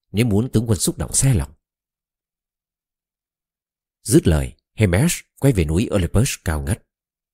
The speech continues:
Priam nhảy khỏi xe xuống đất, để Idaeus ở lại giữ ngựa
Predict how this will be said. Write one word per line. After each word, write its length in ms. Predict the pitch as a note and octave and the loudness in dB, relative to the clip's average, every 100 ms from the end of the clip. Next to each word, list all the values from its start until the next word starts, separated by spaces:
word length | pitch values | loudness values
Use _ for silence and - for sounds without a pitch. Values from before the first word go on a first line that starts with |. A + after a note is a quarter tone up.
| _ _ _ _ _ _ _ _ _ _ _ - | _ _ _ _ _ _ _ _ _ _ _ 0
Priam 440 | G2+ F#2 D#2+ D2 - _ _ _ | 4 4 2 -4 -12 _ _ _
nhảy 140 | G2+ | -2
khỏi 180 | F2+ F2+ | 2 2
xe 160 | - F#2+ | 2 0
xuống 220 | - A2 | 0 0
đất, 140 | D#3+ - _ _ _ _ - | -2 -2 _ _ _ _ -2
để 160 | F#2 | -2
Idaeus 640 | D#2+ - G2 F2 F2+ F3 - _ _ | -2 -2 0 2 2 0 -2 _ _
ở 120 | F#2+ | 0
lại 180 | F2+ E2 | 0 -2
giữ 140 | A2 | -4
ngựa 300 | D3 F#2+ - | -2 -6 -6